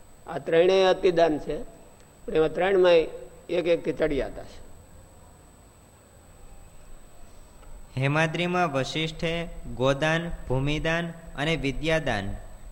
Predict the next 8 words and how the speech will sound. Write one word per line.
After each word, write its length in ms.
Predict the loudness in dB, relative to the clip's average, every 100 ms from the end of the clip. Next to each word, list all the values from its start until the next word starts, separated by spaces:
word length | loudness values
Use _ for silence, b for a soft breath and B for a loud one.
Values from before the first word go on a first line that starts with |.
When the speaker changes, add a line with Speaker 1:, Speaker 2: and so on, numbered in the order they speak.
| -10 -2
Speaker 2:
આ 120 | -2
ત્રણને 520 | 0 0 0 2 -2
અતિદાન 680 | 0 -2 -2 -2 0 0 -2
કહ્યા 400 | -2 -2 0 0
છે. 280 | -2 -4 -8 -10 -10 -8 -8 -12 -16 b b b -20 -20 -20 -16 -14 -14 -6
વિદ્યાધ્યયન 840 | -2 -2 0 0 0 0 0 0 -2
કરનારા 800 | 0 0 2 0 2 2 0 -2
અધ્યાપકને 880 | -4 0 0 0 -2 -4 -4 -4 -6